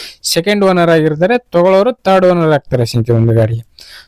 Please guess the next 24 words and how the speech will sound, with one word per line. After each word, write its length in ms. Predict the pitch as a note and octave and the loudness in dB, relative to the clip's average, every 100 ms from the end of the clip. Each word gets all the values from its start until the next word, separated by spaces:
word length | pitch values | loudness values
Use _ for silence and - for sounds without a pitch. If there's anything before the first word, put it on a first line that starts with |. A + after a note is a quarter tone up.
| - | -8
ಸದ್ಯಕ್ಕಿರ್ತಕ್ಕಂಥದ್ದು 920 | D3 D#3+ D#3 D#3+ D3+ C#3+ C3+ C#3 G#3+ | -4 -2 -2 -4 -4 -4 -2 -2 -2
ಸೆಕೆಂಡ್ 420 | - D3 D3 C#3 | -2 -2 -2 0
ಓನರ್ 260 | C3+ C3 A#2+ | -2 -2 0
ಗಾಡಿ 260 | A#2+ A#2 | -2 -2
ಸ್ನೇಹಿತರೆ. 560 | G#2+ A2 G#2 F#3+ G#3+ _ - | -6 -12 -4 -4 -4 _ -8
ಗಾಡಿ 240 | B2+ C#3 D3+ | -2 0 2
ಎಲ್ಲ 160 | D#3+ | 2
ಗುಡ್ 260 | E3+ D3+ D3 | 0 -2 -2
ಕಂಡೀಷನ್ 400 | - D3 C3+ B2+ | -2 -2 -2 -2
ಇದೆ. 200 | B2+ - | 0 -2
ಪವರ್ 360 | - C#3 D3 D3 | -2 -2 -2 -2
ಸ್ಟೀರಿಂಗ್ 460 | - D3 C#3+ E3 | 0 0 2 2
with 360 | E3+ D3 - C3 | 2 2 0 0
ಆಯಿಲ್ 220 | C#3 C#3+ | 0 2
ಬ್ರೇಕ್ 240 | C#3 C3+ - | 0 0 -2
ಹೊಂದಿರತಕ್ಕಂಥದ್ದು. 840 | B2 B2 B2 A2+ - A2 A2+ E3 A3+ - - - - - C#3+ | -2 -2 -2 -6 -4 -2 0 0 0 -4 -14 -16 -18 -4 0
ದೊಡ್ಡ 160 | F#3 - | 0 2
ಟೈರ್‌ಗಳು 400 | G#3+ F3 B2+ A2 | 0 2 0 0
ಅಂದ್ರೆ 260 | B2+ D3 | 0 0
ಬಟನ್ 380 | D#3 D3+ F3 F#3 | 0 0 -2 -2
ಟೈರ್‌ಗಳು 340 | F3+ E3+ F#3 F3+ | 0 0 2 2
ರೀಬಟನ್ 480 | D3+ D#3 D#3 D3+ | 2 0 0 -2
ಆಗಿದೆ 320 | C#3+ C#3 B2 A2+ | -2 -2 -2 -2
ಸ್ನೇಹಿತರೆ. 440 | - A2+ F#3 A3 | -4 -4 -2 -2